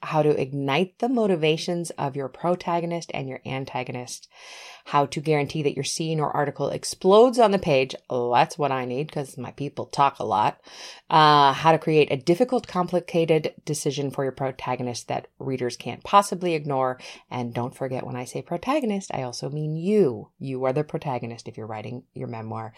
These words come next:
None of this doesn't apply to you. You must supercharge each scene, whether it's fiction or memoir. Uh, and decide how, or no, you learn how to utilize the protagonist's consequence when you start the next scene.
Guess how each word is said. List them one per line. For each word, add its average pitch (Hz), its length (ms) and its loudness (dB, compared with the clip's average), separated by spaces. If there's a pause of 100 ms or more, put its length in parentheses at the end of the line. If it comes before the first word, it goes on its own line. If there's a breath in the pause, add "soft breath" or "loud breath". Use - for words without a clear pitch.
(920 loud breath)
None 127 440 0
of 143 120 4
this 143 200 0
doesn't 143 440 4
apply 127 420 2
to 135 140 -6
you. - 400 -8
You 139 220 -6
must - 560 -2
supercharge 127 800 -6
each 127 200 -8
scene, - 520 -8 (140)
whether 123 220 -2
it's 123 140 -10
fiction - 260 -12
or 139 160 -2
memoir. - 340 -8 (480 loud breath)
Uh, 143 460 8
and 143 440 4
decide 165 520 4
how, 170 260 2
or 139 140 6
no, 131 260 0
you 139 160 -2
learn 156 180 2
how 156 140 0
to 143 140 -8
utilize 190 480 4
the 147 80 -6
protagonist's 135 540 -4
consequence 131 640 -6
when 123 120 -8
you 120 80 -10
start 117 280 -4
the 120 80 -8
next - 220 -10
scene. 123 200 -8